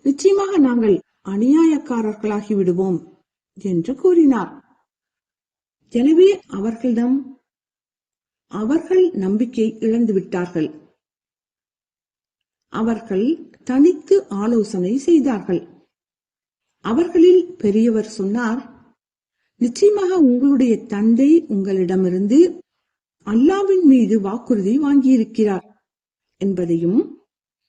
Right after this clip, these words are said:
முன்னர் யூசுப் சம்பந்தமாக நீங்கள் பெரும் குறை செய்துவிட்டீர்கள் என்பதையும்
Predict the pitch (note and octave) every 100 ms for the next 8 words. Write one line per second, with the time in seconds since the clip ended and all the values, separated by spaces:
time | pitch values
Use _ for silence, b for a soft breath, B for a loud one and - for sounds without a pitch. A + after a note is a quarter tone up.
0 | _ _ G#3+ A#3+ D#4 F4+ F#4+ G4+ - F#3+
1 | G3+ C4+ C4+ E4 D#4+ - - F#3+ A3 A#3
2 | A#3 A#3 A#3 B3 C4+ - - - G3+ G#3
3 | G#3 G3 E3+ - _ _ _ _ _ A#3+
4 | C4+ F#4+ G#4+ - A#3+ B3+ C4 G#3 G#3+ B3+
5 | B3+ - B3+ B3 B3+ - G3 G3+ G#3 G3+
6 | G3+ F#3+ -